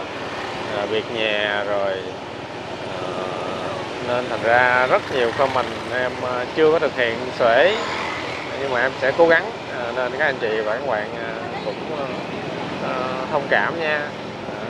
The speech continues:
em cũng tranh thủ nếu mà, à, tiện ở đâu đó thì cũng sẽ cập nhật, à, những hình ảnh ở khu vực đó. Đáng lý ra là,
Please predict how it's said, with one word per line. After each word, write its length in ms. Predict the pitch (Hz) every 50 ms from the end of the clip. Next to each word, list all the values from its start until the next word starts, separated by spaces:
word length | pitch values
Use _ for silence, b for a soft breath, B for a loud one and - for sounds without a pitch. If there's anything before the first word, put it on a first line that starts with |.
| 127 131 - - - - - - - - - - - - - - - - - -
em 80 | 127 131
cũng 100 | 139 135 139
tranh 140 | 139 131 127
thủ 500 | 127 113 104 110 120 143 165 175 175 160
nếu 120 | 151 165
mà, 420 | 165 151 123 113 110 110 107 107 107 - - - - - - - - - - 120
à, 160 | 110 107 107 110 - -
tiện 400 | 127 120 117 123 127 135 143 143
ở 260 | 135 120 117 135 156
đâu 340 | 160 156 156 160 160 160 160
đó 160 | 170 180 180 170
thì 80 | 135 113 107 120 131 139
cũng 80 | 139 -
sẽ 180 | - 127 131 151
cập 140 | 139 127 120 131
nhật, 140 | 127 113 104 - - - -
à, 100 | 123 117 117 117
những 140 | 120 135 143
hình 140 | 139 113 107
ảnh 200 | 101 101 127 139
ở 180 | 120 104 117 139 143
khu 60 | 160 139
vực 160 | 131 113 98 127
đó. 280 | 135 139 156 180 214 220 - - - - - - - - - - - - - - - - - - 147 151 - - - - - - - - - - - - - 131 - -
Đáng 140 | 170 185
lý 120 | 196 202 202
ra 380 | 190 170 160 165 165 165 170 165
là, 420 | 147 123 117 113 113 107 107 110